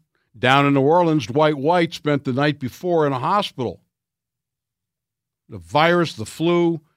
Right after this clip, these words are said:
he was dehydrated. And then he came out and played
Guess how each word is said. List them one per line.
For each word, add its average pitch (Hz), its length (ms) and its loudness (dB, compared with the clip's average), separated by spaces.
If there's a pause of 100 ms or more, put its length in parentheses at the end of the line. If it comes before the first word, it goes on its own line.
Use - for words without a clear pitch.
(100)
he 117 60 -12
was 110 120 -6
dehydrated. 156 960 -2 (2500)
And 123 140 0
then 135 80 2
he 131 80 0
came 143 340 0
out 147 180 4
and 127 120 -4
played 175 560 0